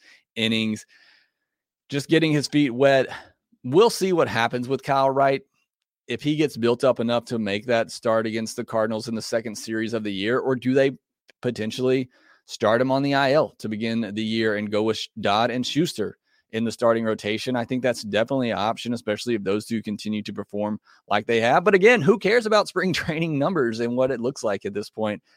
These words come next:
Uh, that's what the Braves allegedly or apparently are saying, but we'll see more. Wright should get at least one more start, then he'll make a minor league start, and then we are expected to see him in that second series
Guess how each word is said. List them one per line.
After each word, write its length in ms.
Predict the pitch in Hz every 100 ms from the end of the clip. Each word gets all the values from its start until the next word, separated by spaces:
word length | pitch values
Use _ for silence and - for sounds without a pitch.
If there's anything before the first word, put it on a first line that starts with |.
| _
Uh, 220 | 104 101
that's 240 | 104 113 127
what 80 |
the 80 | 110
Braves 320 | 107 120 120
allegedly 540 | 104 104 104 101 101 98
or 140 | 95
apparently 520 | 95 110 110 101 98 _ _ _ -
are 120 | 101
saying, 460 | 95 110 104 104 104
but 220 | 120 110 _ _ _ _
we'll 140 | 117 117
see 160 | 123
more. 280 | 113 113 110
Wright 280 | 110 110 104
should 160 | 113 107
get 100 | 104
at 80 |
least 220 | 104 104 92
one 240 | 101 120
more 180 | 117 110
start, 380 | - 113 107 101
then 140 | 101
he'll 80 | 98
make 160 | 98 95
a 60 |
minor 280 | 95 127 135
league 220 | 120 113
start, 400 | - 113 107 101 - _ _ _
and 120 | 92
then 220 | 95 95 95
we 140 | 104
are 160 | 101 101
expected 420 | - 110 98 -
to 60 |
see 260 | - 110 107
him 160 | 101 95
in 60 |
that 180 | 98 -
second 320 | - 98 -
series 480 | - 98 95 90